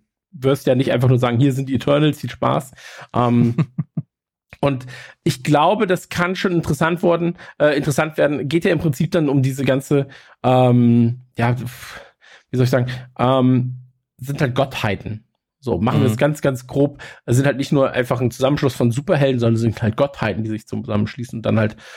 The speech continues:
Speaker 1: ähm, menschenähnlich, äh, darauf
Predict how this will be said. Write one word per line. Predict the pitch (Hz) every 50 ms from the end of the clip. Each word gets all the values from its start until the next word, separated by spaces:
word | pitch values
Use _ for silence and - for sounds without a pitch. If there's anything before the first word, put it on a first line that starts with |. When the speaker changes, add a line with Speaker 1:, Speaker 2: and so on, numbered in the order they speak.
| - - _
Speaker 1:
ähm, | - 104 107 104 101 98 98 101 101 - - -
menschenähnlich, | 110 123 139 143 - - - 85 - 123 123 123 120 120 117 - -
äh, | - 76 - - _
darauf | - 135 123 127 120 113 113 113 110 - - _